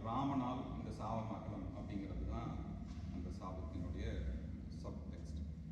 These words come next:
So அப்போ இது இப்படி இருக்கிறப்போ, அகலிகையும் கௌதமன் அதே மாதிரி வந்து அப்படி பண்ணதுக்கு அப்புறம், கௌதமன் ஒரு பெரிய குற்ற உணர்வுல,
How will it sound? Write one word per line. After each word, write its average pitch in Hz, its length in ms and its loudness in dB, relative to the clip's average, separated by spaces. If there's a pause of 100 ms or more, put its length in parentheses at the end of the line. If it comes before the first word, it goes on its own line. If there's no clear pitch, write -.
(640)
So 147 120 6
அப்போ 147 220 4 (840)
இது 151 180 2
இப்படி 143 260 4
இருக்கிறப்போ, 135 460 2
அகலிகையும் 123 640 4
கௌதமன் 143 400 8
அதே 123 160 4
மாதிரி 113 300 4
வந்து 127 260 0 (380)
அப்படி - 220 2
பண்ணதுக்கு 160 480 2
அப்புறம், - 480 0
கௌதமன் 147 520 8
ஒரு 123 100 2
பெரிய 131 400 0
குற்ற 135 280 -2
உணர்வுல, 113 380 2